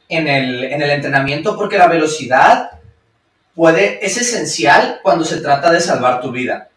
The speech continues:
Cuando estamos en una situación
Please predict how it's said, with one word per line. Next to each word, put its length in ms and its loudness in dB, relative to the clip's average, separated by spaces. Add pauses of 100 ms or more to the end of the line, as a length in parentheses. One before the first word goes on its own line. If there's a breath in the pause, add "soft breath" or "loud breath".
(360)
Cuando 240 0
estamos 480 0
en 140 -2
una 160 0
situación 920 -4